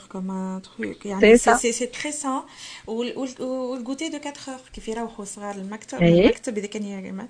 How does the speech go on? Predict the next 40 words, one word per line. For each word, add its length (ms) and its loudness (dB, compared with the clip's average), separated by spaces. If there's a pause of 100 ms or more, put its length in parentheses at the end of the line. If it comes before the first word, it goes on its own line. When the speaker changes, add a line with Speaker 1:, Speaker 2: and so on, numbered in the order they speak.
(300)
Speaker 1:
سي، 140 -8
سي، 200 -6
سي 220 -10
تري 420 -8
امبورطون 420 -6
اي 80 -2
انتريسون، 540 -4
معناها 340 -8 (300)
هاكا 160 -2
تبدل 460 -2
لهم، 280 -6
نوع 280 -6
لهم، 160 -4
خاطر 200 -16
صغار 280 -10
يحبوا 340 -8
ديما 220 -10
تبدل 460 -12
لهم، 140 -10 (380)
تبدل 280 -6
لهم، 140 -4
شوف 240 -10
لهم 120 -4
حاجه. 320 -10 (300)
بون، 140 -10 (540)
بشوي 300 0
بشوي 200 8
Speaker 2:
هاكا 280 8
مرة 540 6
في 100 8
عوض 200 10
غيولي 840 6
نعملوا 380 2 (100)
بوريدج، 600 6 (400)
كري-، 400 8
في 100 4
عوض 200 10
كريمة 460 6
نجموا 280 4
نعملوا 260 6